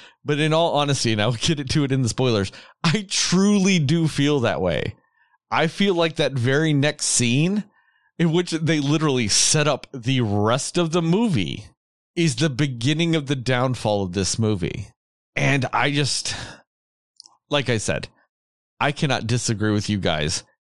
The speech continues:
literally any more than I do.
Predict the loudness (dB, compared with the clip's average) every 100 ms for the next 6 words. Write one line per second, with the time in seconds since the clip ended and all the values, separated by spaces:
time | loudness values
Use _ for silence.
0 | _ -6 -2 0 0 0 -2 -2 -4 0
1 | 2 4 2 2 2 0 0 0 0 -2
2 | -2 -2 -2 -4